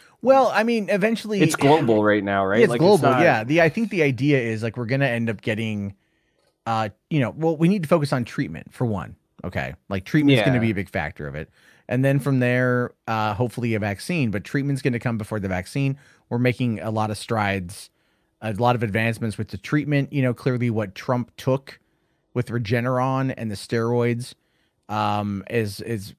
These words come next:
Speaker 1: all very effective in regards to treatment. It's not a vaccine, but it's a good treatment. The thing is, is that's not widely available to everybody.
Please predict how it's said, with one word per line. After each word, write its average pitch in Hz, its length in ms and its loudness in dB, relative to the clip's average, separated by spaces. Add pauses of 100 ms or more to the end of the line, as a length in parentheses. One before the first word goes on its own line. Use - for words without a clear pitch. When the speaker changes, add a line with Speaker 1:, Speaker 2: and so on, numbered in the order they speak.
Speaker 1:
all 104 200 -10
very 110 420 -4
effective 113 500 -4
in 120 100 -2
regards 104 460 -6
to 127 140 -6
treatment. 139 720 -4 (300)
It's - 160 -16
not 110 160 -2
a 127 40 0
vaccine, 135 760 0 (120)
but 104 160 -6
it's 110 180 -6
a 127 40 -6
good 113 260 -4
treatment. 104 420 -6
The 113 80 -10
thing 117 240 -4
is, 127 200 -4
is 104 80 -8
that's 107 220 -8
not 110 200 -6
widely 107 440 -4
available 101 580 -6 (300)
to 139 100 2
everybody. 156 440 2